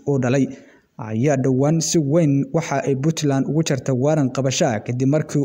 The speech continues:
uu ku biiray dhinacyada sida aadka u diidan doorashada maldahan ee muddo kororsiga ah ee gobolka Nugaal u bu-, doonaya Siciid Deni inuu ku qabto, balse beeshaasi ay iska diiday.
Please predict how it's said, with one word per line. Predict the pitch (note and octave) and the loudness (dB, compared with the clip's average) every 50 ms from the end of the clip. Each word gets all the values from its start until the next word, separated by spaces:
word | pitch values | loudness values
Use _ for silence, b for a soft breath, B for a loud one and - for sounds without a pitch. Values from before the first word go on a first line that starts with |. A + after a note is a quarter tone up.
| - - | -2 -2
uu | C#3 C3+ B2+ | -2 -2 -2
ku | - - F3 | 0 0 0
biiray | D#3 C#3 C3 A2+ A#2+ C#3+ C#3 | 2 2 2 2 2 2 2
dhinacyada | C#3 B2+ C3 C3+ C3+ C#3 D3+ E3 D3 C#3+ B2 | 2 2 2 2 2 2 2 2 2 0 0
sida | - - E3+ D3 C#3+ C3+ C3+ - - - - - _ | 0 0 0 0 2 0 0 -2 -6 -14 -20 -14 _
aadka | - C3+ C#3 C#3 C3+ C3+ - - C#3 | -2 0 0 0 0 -2 -2 -2 0
u | - D#3+ | 0 0
diidan | D3+ C3+ C#3 C3 B2 D3 C#3 C3+ - B B B B B B B B B _ - | 0 0 0 0 2 2 2 2 0 B B B B B B B B B _ -6
doorashada | - G2+ - - B2+ B2 - E3 D3 C#3+ C3+ C3+ C#3 - | -2 0 0 0 0 0 0 0 2 2 0 0 0 0
maldahan | C#3 C#3 C3+ C3 B2+ C#3 C3 C3 C3 C3 C3+ C3+ | 0 0 2 2 2 0 0 2 2 2 2 0
ee | - C3+ C3 | 0 0 2
muddo | C#3 C#3 C3+ C3 C#3 | 2 2 2 0 0
kororsiga | B2+ - C#3+ D3 D#3 D3+ - D3 C3+ C3+ C#3 | 0 0 0 0 0 0 0 -2 0 0 0
ah | C3+ C3 B2+ B2+ | 0 0 -2 -2
ee | - C3+ C3+ | -2 -2 -2
gobolka | B2+ D3 D#3+ D3+ C#3+ C3+ - D3 | 0 0 2 2 0 0 0 0
Nugaal | C#3 C3+ B2+ C3+ D3 D#3 - | 0 0 2 2 0 0 0
u | D#3 | 0
bu-, | C#3 C3 B2+ A#2+ - - - C3+ | -2 -2 -4 -6 -8 -12 -12 -4
doonaya | B2+ D3+ D#3 D#3 C#3 C3 C3+ | 0 2 2 2 4 2 2
Siciid | B2+ - C3 C3 C3+ C3 | 0 0 -2 -2 0 0
Deni | D3+ D3+ C#3 C3 - | 2 2 2 0 0
inuu | - D#3 D3+ C3 | 0 0 0 0
ku | C3 - D#3+ | 0 0 -2
qabto, | D3 C3+ C3 - D3 | -2 -2 -2 -2 -2
balse | B2+ C3+ B2+ B2 - D3+ D3+ C#3+ | 0 0 0 0 0 0 0 0
beeshaasi | C3 D3 D#3 D3+ - C#3+ B2+ - C3+ | 2 2 0 2 0 0 0 0 0
ay | C3+ C3 | 0 0
iska | B2+ B2 - C#3 | 0 0 -2 -2
diiday. | B2 A#2+ A2 A#2+ D3 C#3 | -2 -2 0 0 0 0